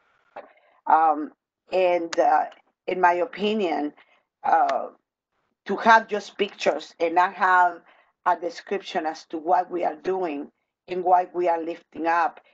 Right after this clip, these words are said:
and what the relationship between of that, those groups of pictures and, and what we are celebrating. So, uh, you know, I, I work on radio for a long time, and, and I have for, for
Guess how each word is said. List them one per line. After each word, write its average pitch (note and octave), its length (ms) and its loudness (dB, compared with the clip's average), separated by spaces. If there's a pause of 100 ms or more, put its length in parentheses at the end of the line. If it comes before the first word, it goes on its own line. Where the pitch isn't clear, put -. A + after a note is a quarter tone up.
(180)
and F#3 160 -8
what F#3 360 0
the F3+ 140 0
relationship E3 920 -4 (400)
between F#3+ 480 -6
of E3 280 -6
that, F#3 260 4 (100)
those F#3 300 -2 (640)
groups A3 300 -4
of - 140 -2
pictures D#3 600 -8 (300)
and, F3+ 320 -6
and F3 360 -4
what E3+ 320 0
we F3 120 -2
are - 80 0
celebrating. D#3+ 840 -2 (300)
So, G#3 340 2 (460)
uh, F#3+ 60 0 (200)
you B3 120 0
know, F3 260 0 (640)
I, A3+ 280 4
I A3+ 120 0
work A#3+ 320 2
on G3 180 -4
radio G3 360 -2
for E3 240 -2
a E3 100 0
long F3 220 -2
time, E3 420 -2 (460)
and, F#3 160 -12
and G3 160 -2
I G3+ 180 4
have G#3+ 220 2
for, E3+ 340 0 (460)
for F#3 140 0